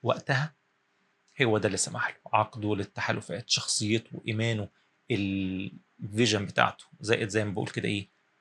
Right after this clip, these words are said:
شخصيته. وهكذا شخصيات تانية كتير جدًا في التاريخ.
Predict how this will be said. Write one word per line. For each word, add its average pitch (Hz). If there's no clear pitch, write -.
شخصيته. -
وهكذا 131
شخصيات -
تانية 117
كتير 117
جدًا 104
في -
التاريخ. 110